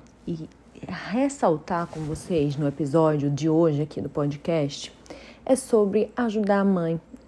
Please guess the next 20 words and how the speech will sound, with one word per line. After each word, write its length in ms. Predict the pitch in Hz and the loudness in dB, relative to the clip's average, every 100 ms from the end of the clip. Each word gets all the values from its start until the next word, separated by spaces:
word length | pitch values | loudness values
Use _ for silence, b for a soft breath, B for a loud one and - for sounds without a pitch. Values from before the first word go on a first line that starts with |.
| - | -2
em 120 | 208 | 0
seu 280 | 202 - 190 | 0 0 2
maternar. 600 | 180 180 190 180 156 127 - - B B B B B - | 0 0 -2 0 -2 -4 -8 -20 B B B B B -10
Como 240 | 381 339 | -4 -2
assim, 400 | 294 - 185 147 | -2 -2 -2 -2
Ana? 220 | 135 - - - B B B | -4 -6 -10 -18 B B B
Gente, 260 | - 262 - | 4 4 4
depois 240 | 208 - | 0 0
que 80 | - | 2
eu 40 | 233 | 6
virei 240 | 214 180 | 6 4
mãe 340 | 165 170 160 | 2 0 0
da 220 | 156 151 135 | 0 -2 0
Lia, 420 | 143 185 151 139 - | 0 2 2 -2 -4
né, 380 | 143 147 160 180 | -2 -2 -2 -4
quem 180 | 160 - | -6 -4
me 60 | 147 | -4
acompanha 540 | 147 147 147 151 147 | -2 -4 -4 -2 -2
aqui 180 | 147 147 | -4 -6
sabe 580 | - - 170 185 160 | -6 -2 0 0 0